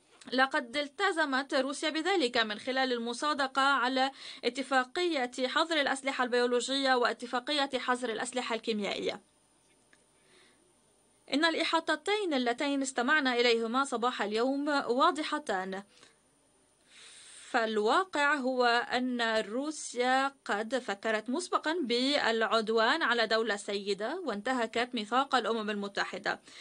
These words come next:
والحقيقة هي أن روسيا قد شردت ملايين الأوكرانيين، مما أدى إلى أخطر أزمة إنسانية في أوروبا منذ الحرب العالمية الثانية. وروسيا هي التي تقصف يوميا منذ خمسة عشر يوما ماريوبول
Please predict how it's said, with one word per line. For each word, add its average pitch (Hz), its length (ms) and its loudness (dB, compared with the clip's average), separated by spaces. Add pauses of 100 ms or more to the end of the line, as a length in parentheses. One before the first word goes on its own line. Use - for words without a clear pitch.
(320)
والحقيقة 202 1080 0
هي 220 300 2
أن 220 340 0 (580)
روسيا 254 880 -2
قد 220 640 0
شردت 254 680 0
ملايين 226 460 0
الأوكرانيين، 214 960 0 (420)
مما 254 200 4
أدى 262 260 4
إلى 247 200 4
أخطر 262 440 0
أزمة 254 280 -2
إنسانية 247 520 -2
في 240 180 -2
أوروبا 277 340 0
منذ 302 280 0
الحرب 262 340 -2
العالمية 233 680 0
الثانية. 233 800 -2 (420)
وروسيا 262 800 2
هي 277 380 0
التي 247 420 2
تقصف 262 560 -2
يوميا 262 600 0
منذ 320 340 0
خمسة 302 320 -2
عشر 226 640 2
يوما 226 540 0
ماريوبول 285 760 -2